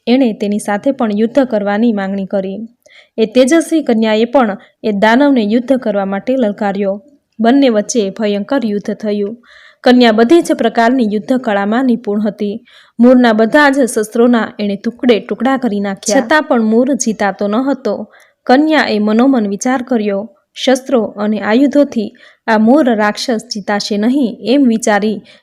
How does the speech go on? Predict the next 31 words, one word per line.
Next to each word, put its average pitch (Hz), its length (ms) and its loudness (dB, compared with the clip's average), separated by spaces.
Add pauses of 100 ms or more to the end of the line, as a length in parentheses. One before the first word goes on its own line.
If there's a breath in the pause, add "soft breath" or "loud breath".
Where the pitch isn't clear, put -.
(120)
એ 226 80 0
કન્યા 247 440 4
ઉપરા 240 280 0
ઉપરી 214 320 -2
ભયંકર 226 480 -2
અવાજ 247 380 0
સાથે 220 440 -2
હુંકારાઓ 220 560 0
કરવા 196 320 -4
લાગી 196 300 -4
અને 233 200 4
એ 226 180 0
હુંકારાઓના 262 720 2
પ્રતાપથી 214 640 -2
જ - 140 -4 (100)
એ 220 120 -4
મૂર 247 360 4
રાક્ષસ 208 560 -2
બળીને 202 380 -2
ભસ્મ 220 360 -6
થઈ 202 200 -4
ગયો. 196 400 -6 (600 soft breath)
શસ્ત્રોના 302 540 2
અથડાવાના 247 600 0
અવાજથી 220 760 -2
તેમજ 208 340 -4
કન્યાના 254 440 2
હુંકારાઓના 214 760 0
અવાજથી 233 440 -2
ભગવાન 202 400 -4
વિષ્ણુ 233 440 -2